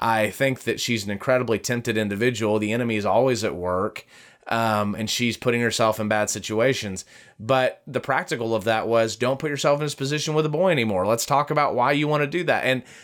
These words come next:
but it takes a lot of bandwidth, and it also is very uncomfortable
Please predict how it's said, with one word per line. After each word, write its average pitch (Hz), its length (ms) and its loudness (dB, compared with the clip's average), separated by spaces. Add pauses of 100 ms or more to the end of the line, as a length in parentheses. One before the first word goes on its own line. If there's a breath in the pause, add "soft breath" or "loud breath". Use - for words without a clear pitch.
(220 loud breath)
but 160 120 4
it 131 140 0
takes 185 400 0
a 131 60 0
lot 123 320 4
of 107 80 -2
bandwidth, 180 640 2
and 143 120 -2
it 143 140 0
also 160 400 0
is 202 120 -2
very 165 240 2
uncomfortable 170 680 -4